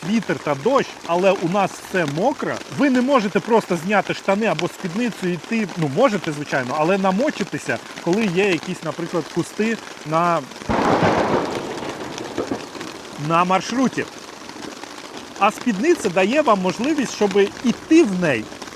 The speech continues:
При тому всьому вона не парить, штани такого ефекту не дадуть. Тож, якщо ви не знаєте ще, що є таке спорядження, переходьте за посиленням та дивіться. Я не кажу, щоб обов'язково купувати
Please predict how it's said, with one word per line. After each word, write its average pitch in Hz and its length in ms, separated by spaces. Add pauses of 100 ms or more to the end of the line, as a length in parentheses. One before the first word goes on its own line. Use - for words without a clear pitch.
(260)
При 202 140
тому 254 300
всьому 240 500
вона 185 280
не 202 140
парить, 175 440
штани 190 360
такого 196 560
ефекту 190 580 (160)
не 196 120
дадуть. 180 360 (400)
Тож, 175 180
якщо 233 400
ви 196 220
не 160 160
знаєте 180 460
ще, 180 240
що - 220
є 185 280
таке 180 300
спорядження, 175 640
переходьте 185 540
за 147 140
посиленням 170 600 (380)
та 185 160
дивіться. 185 460
Я 226 140
не 240 100
кажу, 226 300
щоб 185 300
обов'язково 196 600
купувати 185 600